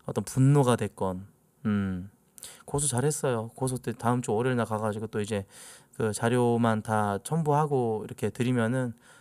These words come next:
고소 자동적으로 진행될 거예요. 예. 이번엔 고소 상담 받고 왔고요. 어, 다음 주 월요일은 그냥 고소할 거예요, 여러분들. 그러니까 그거는 이제 그만 물어보셔도 되고, 어, 참교육 할 거야. 어, 전화, 장난 전화 했던 새끼도 내가 참교육 했으니까,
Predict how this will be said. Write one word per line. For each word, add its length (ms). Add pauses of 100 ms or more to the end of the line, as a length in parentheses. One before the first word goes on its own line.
(160)
고소 200
자동적으로 540
진행될 400
거예요. 420 (240)
예. 240 (540)
이번엔 300
고소 240
상담 360
받고 220
왔고요. 360 (500)
어, 260
다음 200
주 100
월요일은 340
그냥 300
고소할 340
거예요, 240
여러분들. 400 (260)
그러니까 160
그거는 320
이제 200 (600)
그만 220
물어보셔도 460
되고, 460 (760)
어, 300
참교육 400
할 100
거야. 320
어, 140
전화, 280
장난 340
전화 140
했던 200
새끼도 360
내가 180
참교육 380
했으니까, 720